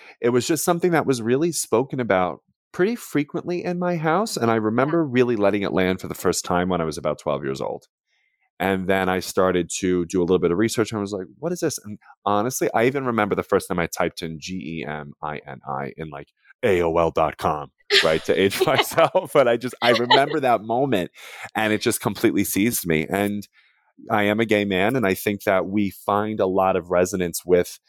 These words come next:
Speaker 1: archetypal and metaphysical characters because it, it, it allows us to use our otherness as a source of power.
Speaker 2: Yeah.
Speaker 1: So that's why, especially in the queer community, we love witches, we love superheroes, we love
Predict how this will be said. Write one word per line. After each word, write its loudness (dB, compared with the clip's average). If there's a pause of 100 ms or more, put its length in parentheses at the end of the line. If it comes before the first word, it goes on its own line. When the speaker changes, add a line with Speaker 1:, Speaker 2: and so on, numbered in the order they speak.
(420)
Speaker 1:
archetypal 0
and -6
metaphysical -4
characters 0
because 0 (180)
it, -2 (220)
it, 0
it 0
allows 2
us -6
to -6
use 2
our 0
otherness 0
as 0
a -6
source -6
of -16
power. 0 (380)
Speaker 2:
Yeah. 0
Speaker 1:
So 0
that's 0
why, 4
especially -2
in -4
the -8
queer -6
community, -2
we -2
love -2
witches, 0
we -2
love 2
superheroes, 0
we -2
love 2